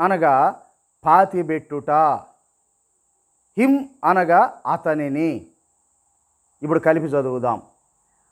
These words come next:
అతడు అతనిని సమాధి చేసెను. హిమ్ అనగా దేవుడు, బరిడ్ అనగా సమాధి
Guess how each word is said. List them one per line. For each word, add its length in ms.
అతడు 680
అతనిని 800
సమాధి 680
చేసెను. 600
హిమ్ 200
అనగా 640
దేవుడు, 440
బరిడ్ 380
అనగా 580
సమాధి 560